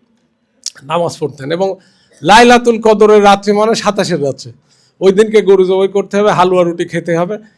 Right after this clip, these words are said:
এই যে একটা মূল্যবোধগত পার্থক্য এবং এই যে কনসেপশনাল যে চেঞ্জ, এটা কিন্তু এই স্যারদের অবদান সবচাইতে বেশি। ইয়াহিয়া স্যার, এই যে তাহিদ স্যার আছেন, তারপর আবুল কালাম পাটোয়ারি স্যার আছেন,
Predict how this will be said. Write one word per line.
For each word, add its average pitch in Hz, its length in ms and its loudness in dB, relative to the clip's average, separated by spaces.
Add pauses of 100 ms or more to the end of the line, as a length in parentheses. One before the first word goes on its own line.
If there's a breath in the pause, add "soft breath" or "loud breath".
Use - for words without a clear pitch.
(300 soft breath)
এই 294 400 0
যে 262 200 2
একটা 240 380 4
মূল্যবোধগত 220 920 4
পার্থক্য 196 600 -4
এবং 165 360 -4
এই 180 80 -2
যে 180 120 -4
কনসেপশনাল 220 840 -2
যে 214 200 -2
চেঞ্জ, 190 420 0
এটা 180 180 -6
কিন্তু 208 400 -12 (560)
এই 180 140 -4
স্যারদের 233 420 4
অবদান 214 400 4
সবচাইতে 180 480 -4
বেশি। 123 320 -12 (880)
ইয়াহিয়া 185 640 4
স্যার, 160 280 -2
এই 160 60 -6
যে 156 120 -6
তাহিদ 160 300 -2
স্যার 160 220 -4
আছেন, 143 420 -6 (260)
তারপর 151 160 -10
আবুল 160 280 -6
কালাম 170 300 -4
পাটোয়ারি 165 400 0
স্যার 156 180 -4
আছেন, 139 320 -4